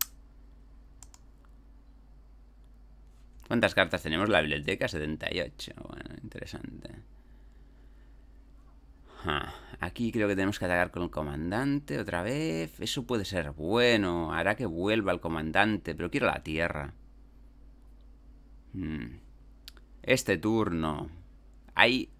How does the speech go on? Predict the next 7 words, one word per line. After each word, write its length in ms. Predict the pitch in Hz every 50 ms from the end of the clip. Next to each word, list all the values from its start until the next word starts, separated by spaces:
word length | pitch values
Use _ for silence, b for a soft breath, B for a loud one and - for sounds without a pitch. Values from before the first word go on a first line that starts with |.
| - - - - - - - - - - -
hay 180 | - 110 131 143
un 80 | 135 135
mundo 240 | 139 143 139 135 123
donde 260 | 120 113 107 101 101
no 120 | 113 120
atacamos. 1040 | 117 98 - 73 - 85 82 90 90 82 76 73 73 76 - - - - - - - - - - - - - - - - - - - - - - - - - - - - - - - - - - - - - - - - -
Hmm. 380 | - - 64 60 57 - -